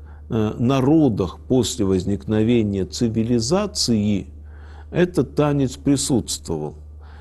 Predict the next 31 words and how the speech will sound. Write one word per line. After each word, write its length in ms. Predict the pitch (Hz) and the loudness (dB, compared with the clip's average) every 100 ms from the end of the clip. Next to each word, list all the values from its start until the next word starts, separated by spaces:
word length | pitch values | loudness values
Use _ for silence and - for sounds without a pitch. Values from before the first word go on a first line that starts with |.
| - - | -16 -4
Э, 540 | 101 98 98 101 98 - - - - - | -2 0 0 -2 -4 -8 -16 -20 -20 -10
скорее 460 | - - 156 226 214 | -4 2 4 4 2
всего, 680 | - 180 147 139 110 85 - - - - - | 4 4 4 4 4 2 -8 -18 -18 -6 0
конечно, 340 | 147 135 139 | 2 2 2
мы 80 | 143 | 4
не 140 | 143 | 4
можем 500 | 151 190 151 104 104 | 4 4 4 2 0
это 220 | 98 95 | 0 0
утверждать, 680 | 101 101 113 104 95 160 151 | -2 0 0 0 2 2 2
можем 320 | 107 101 98 95 | 0 0 -2 0
только 340 | 113 104 101 | 0 2 -2
предполагать, 880 | 85 101 - 104 107 104 151 156 - - - - - | -2 -4 0 2 2 2 2 0 -6 -18 -18 -18 -4
но 120 | 113 | -2
просто 340 | - 139 - 107 | 2 0 2 0
потому, 480 | 113 110 120 143 123 | 0 2 2 4 2
что 320 | - - 107 | -2 0 0
танец 420 | - 123 113 98 | 2 2 0 -2
предполагает 800 | - 101 - 110 117 120 107 98 | -4 -2 2 2 4 2 2 0
использование 720 | 101 - 123 104 101 98 101 | -6 0 2 2 0 -2 0
музыкальных 720 | 104 101 113 113 92 87 87 | 0 0 0 0 -2 -2 -6
инструментов, 800 | 107 104 135 135 180 175 143 - - - - - - | -8 -6 -2 2 2 2 -2 -6 -12 -18 -18 -16 -2
а 80 | 113 | 2
музыкальные 540 | 113 127 156 139 120 | 2 2 4 4 4
инструменты 600 | 107 120 120 131 113 110 | 2 2 4 2 2 -2
появились 640 | 85 107 107 120 107 92 | 0 2 4 4 2 -2
в 20 | |
поколении 720 | - 87 - 101 113 104 95 90 | -6 -6 0 2 4 4 0 -2
Каи-, 380 | - 117 131 | 0 2 2
в 60 | 120 | 0
поколении 640 | - - 107 110 104 95 92 | -6 0 2 4 2 0 0
каинитов, 640 | 117 131 156 196 185 | 2 2 2 0 0